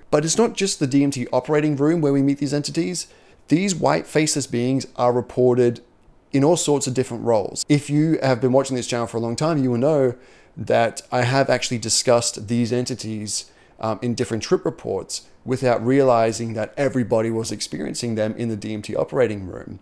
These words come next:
But for example, one of the ways in which we get a sense that they have this dominant role over us or that they govern us, um,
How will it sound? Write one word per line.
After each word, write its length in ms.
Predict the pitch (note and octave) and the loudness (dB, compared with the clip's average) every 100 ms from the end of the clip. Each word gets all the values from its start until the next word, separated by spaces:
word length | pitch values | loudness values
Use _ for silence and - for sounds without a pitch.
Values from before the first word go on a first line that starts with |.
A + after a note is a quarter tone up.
| - | 2
But 120 | C#3 | 2
for 120 | D#3 | 4
example, 380 | C3+ D#3+ E3 C#3 | 0 2 2 2
one 160 | C3 D3+ | 2 2
of 40 | |
the 80 | C3+ | 4
ways 380 | B2 B2+ B2+ A#2 | 6 6 4 0
in 80 | |
which 220 | A2+ A#2 A#2 | -2 -4 -4
we 100 | A#2 | -2
get 140 | A#2 | -2
a 40 | |
sense 320 | G#2+ - A#2 - | -2 -2 -4 -4
that 120 | G#2 | -2
they 120 | A2 | -4
have 320 | G2+ A#2 B2 | -2 -4 -2
this 120 | B2 G#2+ | -2 -2
dominant 460 | A2 A2+ A#2 A2 | -2 0 0 -2
role 320 | G#2+ A2 A#2+ | 4 6 8
over 240 | B2 A#2+ C3+ | 6 4 -2
us 180 | C3+ A#2+ | -2 -2
or 160 | A2 | -2
that 140 | G#2+ G2 | -2 -2
they 240 | G2+ G2 - | -4 -6 -2
govern 300 | A2+ A2+ B2+ | 0 2 0
us, 260 | C#3 - - - - - - _ | -2 -6 -10 -16 -20 -20 -20 _
um, 440 | - A#2+ A#2 A2+ | 0 2 4 0